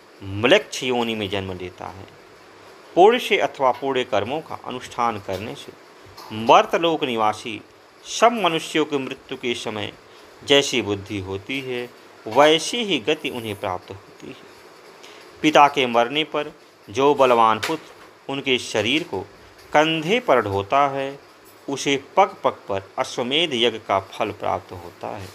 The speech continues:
पुत्र को चाहिए कि वह पिता के शव को चिता पर रखकर विधिपूर्वक मंत्रोच्चारण करते हुए पहले उनके मुख में आग दे, उसके बाद संपूर्ण शरीर का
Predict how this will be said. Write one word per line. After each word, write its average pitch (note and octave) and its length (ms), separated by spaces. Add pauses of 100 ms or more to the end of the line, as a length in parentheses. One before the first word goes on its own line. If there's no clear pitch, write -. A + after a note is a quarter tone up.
(880)
पुत्र G3+ 300
को C#3+ 220
चाहिए A#2+ 540
कि D3 240 (320)
वह C3 220
पिता F3+ 380
के A#2+ 200
शव E3+ 320
को F#2+ 240 (560)
चिता F3+ 320
पर A#2+ 240
रखकर B2 400 (340)
विधिपूर्वक C3 800 (480)
मंत्रोच्चारण C3 840
करते A2+ 440
हुए C3+ 280 (440)
पहले D#3 380
उनके C#3+ 400
मुख C#3+ 260
में A2+ 260
आग A#2 240
दे, F#2+ 220 (800)
उसके C3 340
बाद C3+ 420 (320)
संपूर्ण D#3 600
शरीर D3+ 380
का G2 220